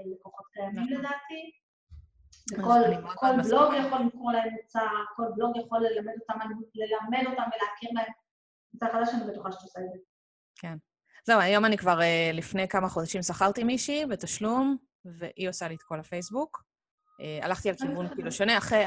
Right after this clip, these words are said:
Speaker 2: הרבה מאוד זמן שלקחתי קורסים ולמדתי ועשיתי וניסיתי וזה, ו-, ואמרתי, "טוב, זה גוזל לי מלא זמן,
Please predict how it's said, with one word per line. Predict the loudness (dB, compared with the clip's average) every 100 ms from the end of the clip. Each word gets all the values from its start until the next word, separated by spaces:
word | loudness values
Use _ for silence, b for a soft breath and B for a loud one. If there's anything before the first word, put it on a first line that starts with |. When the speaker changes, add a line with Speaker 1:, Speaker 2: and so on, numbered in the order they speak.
| 2
Speaker 2:
הרבה | -6 2 4 6
מאוד | 6 4
זמן | 4 2 2
שלקחתי | 0 -2 -4 -18 -20 -6 -4 -2 -2 -2
קורסים | 0 0 0 -4 -2
ולמדתי | 0 0 0 -2 -4 0
ועשיתי | -2 -2 -6 -2 -2
וניסיתי | 2 0 0 -4 -4 -4 0
וזה, | 2 4 2 0 B B B B
ו-, | 0 4 4 4 2 0 2
ואמרתי, | 4 4 2 -2 -2
"טוב, | -4 -6 -6
זה | -4
גוזל | 0 2
לי | 2
מלא | 0 2 0
זמן, | 2 0